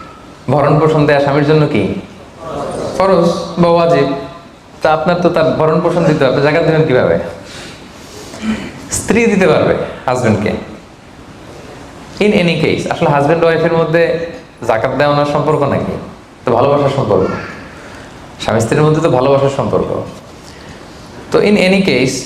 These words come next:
ইসলাম বলে যে প্রত্যেকে কিন্তু ইন্ডিভিজুয়াল।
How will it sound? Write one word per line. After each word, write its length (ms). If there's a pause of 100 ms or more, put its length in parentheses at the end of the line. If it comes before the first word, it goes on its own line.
(180)
ইসলাম 420
বলে 320
যে 400
প্রত্যেকে 540
কিন্তু 240
ইন্ডিভিজুয়াল। 760